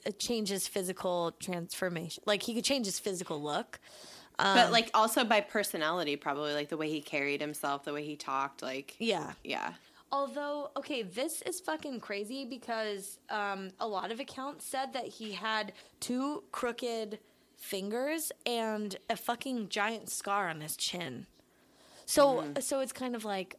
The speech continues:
Speaker 1: I mean, I guess if you grow a beard, you could cover that up, but, um, I don't know, that just seems kinda weird.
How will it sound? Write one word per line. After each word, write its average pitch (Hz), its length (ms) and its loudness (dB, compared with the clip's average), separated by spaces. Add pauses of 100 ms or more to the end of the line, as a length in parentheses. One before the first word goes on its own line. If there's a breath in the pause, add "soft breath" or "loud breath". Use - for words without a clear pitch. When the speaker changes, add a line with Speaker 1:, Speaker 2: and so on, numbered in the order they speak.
Speaker 1:
I 226 80 6
mean, 277 220 0
I 269 120 0
guess 330 220 -2
if 381 140 0
you 330 80 -2
grow 196 260 0
a 170 60 -2
beard, 170 680 -4
you 190 100 -8
could 185 160 -4
cover 175 260 -4
that 165 220 -2
up, 208 220 -6 (140)
but, 175 340 2 (520 loud breath)
um, 170 540 0 (240)
I 247 80 8
don't 226 140 4
know, 180 120 2
that 190 180 0
just 190 180 -4
seems 185 260 -4
kinda 170 260 -4
weird. 156 400 -2